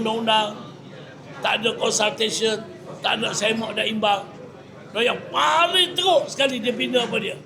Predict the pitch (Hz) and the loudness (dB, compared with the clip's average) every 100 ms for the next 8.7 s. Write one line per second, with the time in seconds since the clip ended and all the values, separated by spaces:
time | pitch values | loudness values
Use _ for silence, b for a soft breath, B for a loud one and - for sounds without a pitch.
0 | - - - - 233 - 233 254 254 233 | -18 -20 -18 -2 0 0 -2 -2 0 -2
1 | 220 - 240 240 220 202 175 - - - | -6 -4 -4 -2 -2 -2 -2 -4 -10 -14
2 | - - - - - - - 269 - - | -16 -18 -16 -12 -8 -6 -6 -8 -12 -14
3 | - - - - - - - - - 262 | -16 -18 -16 -18 -18 -18 -20 -8 0 2
4 | 330 320 254 - - - 202 214 208 196 | 4 4 2 -2 -12 -2 4 4 4 4
5 | 190 190 185 220 233 233 240 240 262 269 | 2 0 -2 0 0 2 2 0 0 0
6 | 214 269 294 247 - - - - - - | 2 2 2 0 -8 -14 -16 -16 -8 -2
7 | 233 247 220 269 226 240 277 277 214 240 | -2 2 4 4 4 2 2 2 2 -2
8 | 233 247 240 247 - 247 | 2 0 2 0 2 0